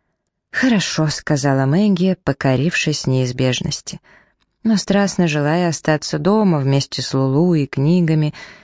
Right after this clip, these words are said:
и ускользать в иные миры, где она была такой же уверенной и красивой, как Кэт, а мужчины были такими же храбрыми и надежными, как Джим. «Отлично», — Кэт лучезарно улыбнулась, —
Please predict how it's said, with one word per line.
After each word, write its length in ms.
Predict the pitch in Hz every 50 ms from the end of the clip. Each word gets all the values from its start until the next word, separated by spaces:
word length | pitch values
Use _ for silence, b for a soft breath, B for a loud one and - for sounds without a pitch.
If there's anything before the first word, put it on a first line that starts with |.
| B B B
и 80 | - 247
ускользать 640 | 226 - - - 220 202 185 220 220 214 - -
в 80 | - 175
иные 400 | 185 190 190 214 240 233 185 147
миры, 400 | 127 - - - - - - - b b b b b b
где 140 | - 143 156
она 180 | 151 139 139 143
была 260 | 139 147 147 156 156
такой 320 | - 139 - - 151 143
же 140 | 131 127 139
уверенной 540 | 139 135 131 147 156 156 147 139 135 135 135
и 40 | 127
красивой, 680 | - - 131 131 - - - - 151 165 151 147 139
как 240 | - - - 139 - _
Кэт, 360 | - - 185 180 170 - - - b b b b b b b b b b _ _
а 120 | - -
мужчины 540 | 240 202 196 190 - - - 202 208 190 175
были 220 | 156 160 151 143 143
такими 340 | - 139 - - 143 139
же 140 | 127 117 123
храбрыми 720 | - - - - 139 156 180 196 170 165 170 165 165 165 160
и 20 |
надежными, 720 | 160 160 160 151 143 151 156 160 151 151 147 143 139 139 b b b b b b
как 220 | - 135 127 -
Джим. 440 | 117 113 113 113 - - - 147 - _ _ _ _ _ _ _ _ _ _ _ _ _ _ _ _ _ _ _ _ _ _ _ _ _ _ _ _ _
«Отлично», — 760 | - 294 277 - 175 156 165 160 - - - - - 165 160 156
Кэт 200 | - - 160 -
лучезарно 640 | 160 160 160 - 160 151 151 165 156 147 147 147 147
улыбнулась, — 580 | 147 151 139 147 147 147 147 151 - - -